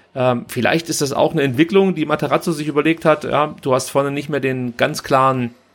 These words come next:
Zielspieler mit Kalajdzic. Also warum Sosa dann verschenken mit seinen Flankenläufen? Ich lasse ihn einfach hinten. Er kann ja trotzdem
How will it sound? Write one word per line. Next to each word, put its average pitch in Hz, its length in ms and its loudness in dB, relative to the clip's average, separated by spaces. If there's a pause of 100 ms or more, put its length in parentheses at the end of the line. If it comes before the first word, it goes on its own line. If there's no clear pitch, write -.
(640)
Zielspieler 185 640 2
mit - 420 -4
Kalajdzic. 170 600 0 (440)
Also 123 200 0
warum 165 260 4
Sosa 180 340 2
dann 151 160 2
verschenken 185 640 -2
mit 151 100 -6
seinen 139 180 2
Flankenläufen? 190 840 0
Ich - 180 -6
lasse 147 220 0
ihn - 120 -12 (140)
einfach - 340 -2 (240)
hinten. 220 480 4
Er 147 100 0
kann 170 120 2
ja 156 80 4
trotzdem 170 380 0